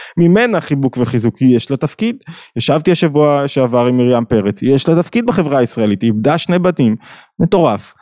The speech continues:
במקום להסתגר בתוך עצמה, היא עברה מאה שישים, אמ, מאה שישים, אמ, משפחות שכולות, ומחזקת,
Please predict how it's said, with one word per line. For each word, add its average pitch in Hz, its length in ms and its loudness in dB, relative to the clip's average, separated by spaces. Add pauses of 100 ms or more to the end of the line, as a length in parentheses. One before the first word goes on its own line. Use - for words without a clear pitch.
(280)
במקום 160 260 2
להסתגר 175 380 0
בתוך 139 260 -2
עצמה, 131 300 0 (100)
היא 123 140 0
עברה 131 280 0
מאה 180 320 0
שישים, 180 560 0 (420)
אמ, 120 400 2 (1040)
מאה 127 200 2
שישים, 139 480 0 (120)
אמ, 123 320 0 (140)
משפחות 139 480 0
שכולות, 180 500 0 (420)
ומחזקת, 139 760 0